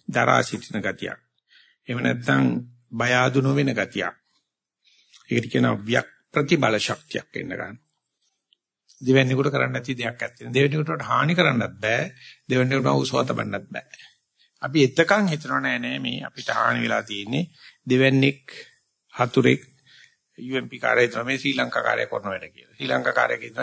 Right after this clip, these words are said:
යූ එම් පී කාර්යය කරන වැඩ කියලා <clears throat> කාට හරි අපි අර බණ්ඩියෙක් තියාගෙන ඉන්න කොනේ ඌට බැලලා නිකන් ඉන්නවා. නමුත් කාංකා විතරණ විසුද්ධියේදී විශේෂයෙන් මේක අර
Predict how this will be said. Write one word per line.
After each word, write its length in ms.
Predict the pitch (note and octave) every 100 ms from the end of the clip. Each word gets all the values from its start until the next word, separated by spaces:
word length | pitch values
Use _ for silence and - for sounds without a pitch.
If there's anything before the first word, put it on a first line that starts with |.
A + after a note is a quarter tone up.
| C3+
යූ 160 | C3
එම් 100 | B2+
පී 120 | B2+
කාර්යය 260 | B2 A#2+ A#2
කරන 180 | A#2+ A#2
වැඩ 220 | A2+ G#2+
කියලා 300 | A2 A2+ D#3+ - - - _ -
<clears throat> 460 | - - C#3+ D3+
කාට 420 | C#3 C3 C#3+ D3+
හරි 200 | D3+ C#3 B2+
අපි 180 | A#2+
අර 100 | B2 D3+ A3
බණ්ඩියෙක් 440 | E3 C3+ C3 C3 B2+
තියාගෙන 280 | C3 B2 A#2+
ඉන්න 140 | C3+
කොනේ 340 | C#3+ B2+ B2 B2+ - - -
ඌට 200 | - C#3+ D3
බැලලා 300 | C3+ B2+ D3+
නිකන් 280 | C#3+ A#2
ඉන්නවා. 300 | F#2 - - - _ _ _ -
නමුත් 220 | A#2+ A#2 - _ -
කාංකා 380 | C3 C3+ C3+ B2
විතරණ 420 | A#2+ F#3 F3+ F3
විසුද්ධියේදී 640 | D3+ A#2+ G#2 G#2 G2 F#2+
විශේෂයෙන් 520 | B1+ B1 C2 - A#1+
මේක 220 | - A#1 - A2+ - _ - - - - -
අර 140 | -